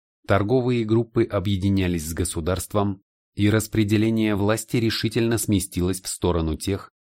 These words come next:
кто имел дело с деньгами. Ресурсы Нового Света полностью изменили соотношение сил в Старом.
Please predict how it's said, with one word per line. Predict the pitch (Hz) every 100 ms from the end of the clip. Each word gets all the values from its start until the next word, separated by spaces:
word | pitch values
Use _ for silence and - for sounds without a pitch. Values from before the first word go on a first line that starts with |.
| _ -
кто | - 101 107
имел | 123 127
дело | 87 85 80
с | 73
деньгами. | 80 76 71 69 67 64 _ _ _ _ _ _ _ _ _ -
Ресурсы | 90 87 - 87 80 -
Нового | 87 85 85 82 82
Света | - 82 90 95
полностью | 92 95 95 98 - 101 -
изменили | 101 107 120 123 85
соотношение | - 90 82 87 87 - 90 92 92
сил | 87 98 98
в | 92
Старом. | - 113 98 76 65